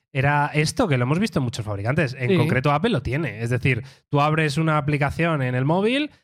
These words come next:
Speaker 1: y automáticamente te va a salir sugerida para que la abras en tu P C o para que la abras en tu tablet, eh, eh, y que esté en el mismo punto exacto, eh, copies texto y lo pegues en otro dispositivo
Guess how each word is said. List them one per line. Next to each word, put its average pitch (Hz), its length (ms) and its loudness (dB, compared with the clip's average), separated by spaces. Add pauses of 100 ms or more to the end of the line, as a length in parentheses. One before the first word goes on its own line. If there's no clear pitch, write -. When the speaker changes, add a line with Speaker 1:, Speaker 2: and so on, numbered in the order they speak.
(220)
Speaker 1:
y 208 280 0
automáticamente 170 640 2
te 143 80 2
va 147 60 2
a 147 40 0
salir 160 220 2
sugerida 160 680 0 (220)
para 131 160 0
que 131 80 -4
la 135 80 2
abras 165 240 0
en 135 80 -2
tu 160 100 -2
P 165 80 0
C 220 160 0
o 233 80 0
para 143 180 -2
que 127 80 -4
la 123 100 0
abras 180 340 -2
en 151 260 -2
tu 127 280 2
tablet, 190 500 0 (300)
eh, 147 320 0
eh, 143 300 -10
y 147 220 -6
que 135 100 -4
esté 151 160 -2
en 156 80 2
el 170 60 0
mismo 165 260 2
punto 170 240 0
exacto, 135 580 -2
eh, 120 240 -4
copies 143 340 -2
texto 143 500 -2
y 143 100 0
lo 127 160 0
pegues 139 300 0
en 135 60 0
otro 131 120 -2
dispositivo 127 600 0